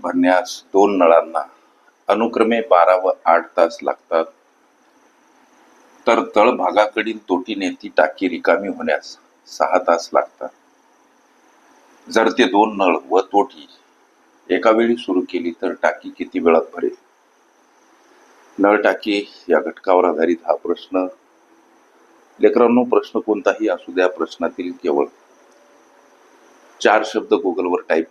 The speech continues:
करा, प्रश्न सर्च करा, लगेच सापडतो. तुम्ही जे प्रश्न विचारता, त्यातील बहुतेक सर्वच प्रश्न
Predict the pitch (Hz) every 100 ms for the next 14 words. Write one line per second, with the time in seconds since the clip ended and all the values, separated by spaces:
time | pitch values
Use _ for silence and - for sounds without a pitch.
0 | - 85 85 85 - 90 85 87 90 -
1 | 85 76 78 - _ _ _ 82 85 95
2 | - - - - - _ _ _ _ _
3 | _ _ _ _ _ _ _ _ _ _
4 | _ _ _ _ _ _ - _ _ _
5 | _ _ _ - 104 113 113 95 - 90
6 | 82 82 85 - 92 - 82 - 82 82
7 | 80 - 85 - 73 78 73 - 90 -
8 | 87